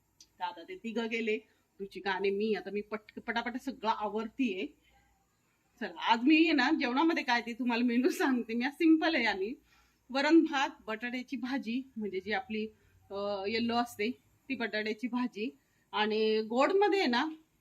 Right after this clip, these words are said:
आता खीर खाऊन पण या सगळ्यांना कंटाळा आलेला आहे. तर माझी अशी इच्छा आहे की श्रीखंड बघू, म्हणजे श्रीखंड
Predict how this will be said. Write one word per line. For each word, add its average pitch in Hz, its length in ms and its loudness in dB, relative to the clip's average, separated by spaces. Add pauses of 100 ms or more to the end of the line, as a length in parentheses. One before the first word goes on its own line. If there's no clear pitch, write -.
(320)
आता 262 180 -2
खीर 330 260 0
खाऊन 302 260 2
पण 277 160 -4
या 247 120 0
सगळ्यांना 233 380 0
कंटाळा 214 400 0
आलेला 190 380 -4 (120)
आहे. 202 300 -8 (580)
तर 254 260 -2
माझी 247 280 0
अशी 254 260 -4
इच्छा 247 180 -8
आहे 226 80 -8
की 220 80 -8
श्रीखंड 285 580 0
बघू, 254 420 -4 (840)
म्हणजे 190 200 -6
श्रीखंड 214 480 -4